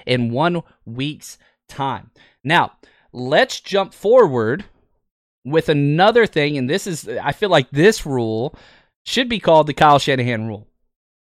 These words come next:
because you can no <laughs> longer deny your coaches for interviews.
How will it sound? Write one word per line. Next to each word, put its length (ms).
because 640
you 140
can 280
no 340
<laughs> 40
longer 400
deny 840
your 220
coaches 460
for 160
interviews. 600